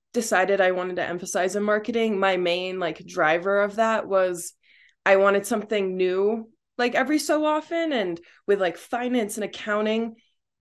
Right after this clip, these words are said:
it, you might have different clients, but you're doing, like, the same, like, income reports and balancing the same spreadsheets. Whereas, like, with different clients, you have to, like, tap into different parts of your brain and creativity to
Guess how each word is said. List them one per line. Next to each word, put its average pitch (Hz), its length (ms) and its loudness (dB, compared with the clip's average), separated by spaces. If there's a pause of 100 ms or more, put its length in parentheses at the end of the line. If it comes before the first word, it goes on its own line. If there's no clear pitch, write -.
(140)
it, - 180 -8
you 202 140 -2
might 233 160 4
have 247 120 2
different 226 240 -2
clients, 208 420 0
but 226 80 -4
you're 190 100 -2
doing, 185 160 -4
like, 175 220 -6
the 202 80 -6
same, 180 560 -4 (220)
like, 160 300 -6
income 196 440 -4
reports 185 720 -4
and 165 360 -6 (300)
balancing 190 460 2
the 185 80 -4
same 180 240 -6
spreadsheets. 180 800 -2
Whereas, 175 320 -4
like, 165 160 -10
with 180 100 -6
different 220 320 -2
clients, 175 540 -6
you 180 80 -2
have 170 80 -8
to, 175 80 -8
like, 156 200 -8 (540)
tap 233 260 2
into 220 200 0
different 233 280 0
parts 214 220 -2
of 214 80 -6
your 202 140 2
brain 196 480 2
and 196 100 -2
creativity 185 840 -2
to 170 400 -4